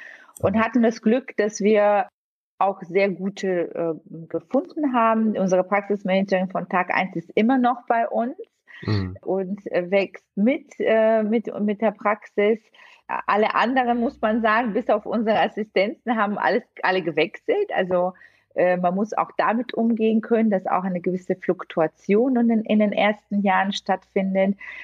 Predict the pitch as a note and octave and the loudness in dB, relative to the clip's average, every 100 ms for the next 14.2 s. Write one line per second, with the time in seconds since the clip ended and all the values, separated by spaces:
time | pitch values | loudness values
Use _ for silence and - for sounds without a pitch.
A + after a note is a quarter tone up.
0 | - B2 F#3+ F#2 G#3 - - F#3+ G#3+ - | -14 -4 -2 0 0 0 -2 0 -2 0
1 | F#3+ G3 G3+ - A3 A3+ A3 F#3+ E3+ D3 | 0 0 -4 -2 2 2 2 0 -2 0
2 | C#3+ C#3+ - - D#3+ D#3 D3+ - - D#3 | -2 -4 -10 -4 -2 -2 -4 -4 0 0
3 | D3+ D#3 D#3+ D#3+ _ _ _ _ _ _ | 0 -4 -6 -10 _ _ _ _ _ _
4 | - - E3+ F#3 F#3 F#3 - G#3 G#3 F3 | -4 0 0 -2 -2 -4 0 -2 0 -2
5 | F#3 - F3 D#3 C#3 C#3 C#3+ C#3+ - - | -2 -6 -6 -2 0 0 0 -2 -8 -10
6 | D3 - - - - - - _ _ - | -10 -8 -10 -12 -16 -20 -20 _ _ -4
7 | E3 E3 F3 E3+ E3 D#3+ - D#3+ E3 E3 | -4 -2 -2 0 -2 -2 -2 -2 -4 -8
8 | E3 - - D#3 - E3 D#3+ E3 F#3+ G#3+ | -10 -8 -6 -6 -4 -4 0 2 2 2
9 | A3 G3+ F#3+ F#3+ F#3+ F#3+ G3+ - - _ | 2 2 0 -2 -4 -2 -4 -6 -20 _
10 | - E3 - E3 D#3+ E3+ F#3 F3 E3+ F3 | -6 -6 -6 -6 -2 -2 0 -2 -2 -4
11 | F3 D#3+ D#3+ D3 D#3 F#3+ G3 F3 F3+ F3+ | -4 -2 -2 0 0 0 -2 -4 -4 -6
12 | F#3+ F3+ E3 E3 F3 F3+ E3+ F3 - - | -6 -4 0 2 2 2 0 -6 -12 -20
13 | - _ - D#3+ - E3+ F#3 F3 F3+ F#3 | -20 _ -14 -8 -2 0 -2 -6 -4 -2
14 | E3 F#3 | 0 -2